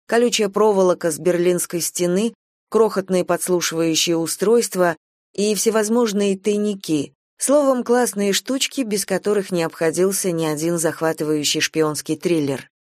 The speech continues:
Тайлеру и Лоре хотелось узнать, пользовалась ли я этим оборудованием и чем именно я занималась.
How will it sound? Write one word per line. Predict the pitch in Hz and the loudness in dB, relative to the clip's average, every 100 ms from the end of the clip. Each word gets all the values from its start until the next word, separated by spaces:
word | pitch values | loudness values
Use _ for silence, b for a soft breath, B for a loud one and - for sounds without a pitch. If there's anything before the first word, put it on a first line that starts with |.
| _ _ _ _ - | _ _ _ _ 0
Тайлеру | 247 254 233 220 214 | 2 4 4 4 4
и | 220 | 4
Лоре | 226 294 220 | 2 0 0
хотелось | - 180 214 196 185 | 0 -2 -2 -2 -2
узнать, | 180 196 220 196 - - | 0 0 -2 -4 -10 -2
пользовалась | 226 214 196 190 190 185 - | 0 0 2 2 4 2 0
ли | 202 | 0
я | 202 202 175 | 2 2 0
этим | 143 151 151 | -2 -2 -2
оборудованием | 151 165 202 240 180 160 156 151 151 - | 0 0 0 0 0 0 -2 -4 -6 -8
и | - 175 | -4 -4
чем | 165 196 196 | -2 0 0
именно | 196 185 170 | 2 0 0
я | 165 170 | 0 0
занималась. | 160 165 180 185 147 139 - | 0 -2 0 0 0 -2 -6